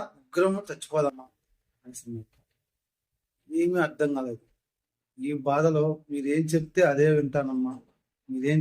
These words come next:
చెప్తే అదే చేస్తానమ్మా" అనేసి మా అమ్మ నాన్న చెప్పేసి, ఈ యొక్క బాధలో మళ్ళా ఒక మాట, "అమ్మాయి ఊరేసి వెళ్ళిపోయిందంట" అనేసి అని చెప్పారు. నేను మా అమ్మ వాళ్ళకి మాట ఇచ్చాను, "ఇంకో మీటింగ్ మీరు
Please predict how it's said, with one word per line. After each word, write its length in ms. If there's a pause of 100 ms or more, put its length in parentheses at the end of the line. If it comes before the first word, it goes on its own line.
చెప్తే 240
అదే 180 (140)
చేస్తానమ్మా" 580 (540)
అనేసి 240
మా 120
అమ్మ 180
నాన్న 180 (100)
చెప్పేసి, 380 (760)
ఈ 220
యొక్క 280 (160)
బాధలో 340 (160)
మళ్ళా 260 (120)
ఒక 160
మాట, 220 (1400)
"అమ్మాయి 320 (100)
ఊరేసి 320
వెళ్ళిపోయిందంట" 640 (800)
అనేసి 240
అని 160
చెప్పారు. 340 (1000)
నేను 160
మా 180
అమ్మ 120
వాళ్ళకి 340
మాట 220 (100)
ఇచ్చాను, 300 (640)
"ఇంకో 120
మీటింగ్ 360
మీరు 120